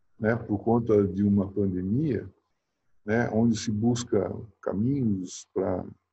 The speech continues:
enfim, pra que as pessoas possam voltar a uma convivência melhor, né?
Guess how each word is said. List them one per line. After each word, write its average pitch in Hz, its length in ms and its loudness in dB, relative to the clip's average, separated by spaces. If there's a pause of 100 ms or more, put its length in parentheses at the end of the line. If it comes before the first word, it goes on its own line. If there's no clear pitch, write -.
(280)
enfim, 104 420 -6 (180)
pra 101 100 -6
que - 120 -8
as 104 80 -6
pessoas 120 440 -2
possam 120 560 2
voltar 104 460 4
a 113 40 2
uma 101 220 2
convivência 101 720 -2
melhor, 101 480 0 (920)
né? 113 240 -4